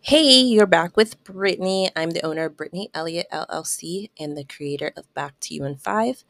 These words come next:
I help mothers reconnect with themselves through self-care. Um, and this episode is titled, "You Don't Have to Be Your Parents."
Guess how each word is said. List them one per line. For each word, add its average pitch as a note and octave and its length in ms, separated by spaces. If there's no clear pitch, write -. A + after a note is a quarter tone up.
I F#3+ 120
help F#3+ 180
mothers E3+ 400
reconnect D#3 480
with D#3+ 100
themselves D3+ 540
through D3+ 140
self-care. C#3+ 920
Um, C#3+ 500
and D3 180
this A#4+ 260
episode F3 520
is E3 140
titled, D3+ 580
"You D#3+ 260
Don't G#3 260
Have - 640
to F3+ 100
Be E3 320
Your A3+ 160
Parents." E3 920